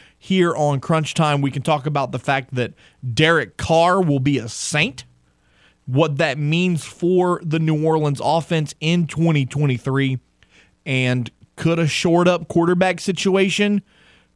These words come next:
convince the Saints to maybe hold on to Michael Thomas? It's a thought. Michael Thomas has been liking a couple Derek Carr's tweets.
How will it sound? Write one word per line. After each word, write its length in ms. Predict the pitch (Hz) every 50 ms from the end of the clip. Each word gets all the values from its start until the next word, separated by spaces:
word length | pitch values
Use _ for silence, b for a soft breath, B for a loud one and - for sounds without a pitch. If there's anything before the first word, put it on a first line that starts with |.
| _
convince 760 | - - 131 127 123 113 110 120 139 151 170 185 - - -
the 140 | 175 160 156
Saints 580 | 139 - - 180 175 185 202 202 - - - -
to 160 | - - 156
maybe 340 | 139 139 147 151 156 151 143
hold 320 | 123 131 143 160 175 160
on 240 | 170 165 180 196 196
to 140 | 156 - 175
Michael 560 | 131 120 120 120 123 143 185 - - - 110 - -
Thomas? 760 | - - 123 139 214 427 403 - - - - - - - - _ _ _ _ _ _ _ _ _ _ _ _ _ _ _ _ _ _ _ _ _ _ _ _ _ _ _ _ _ _
It's 100 | _ -
a 60 | 127
thought. 420 | - - 185 220 240 220 196 - - _ _ _ _ _ _ _ _ _ _ _ _ _ _ _ _ _ _
Michael 300 | 135 139 135 123 143 123
Thomas 320 | - 156 156 165 165 139
has 120 | 156 160 156
been 140 | 151 156
liking 320 | 156 156 156 170 151 180 165
a 40 | 147
couple 280 | - 190 180 165 175
Derek 300 | 151 170 170 175 185 170
Carr's 280 | - 196 185 196 175 -
tweets. 600 | - 226 240 254 240 220 196 - - - -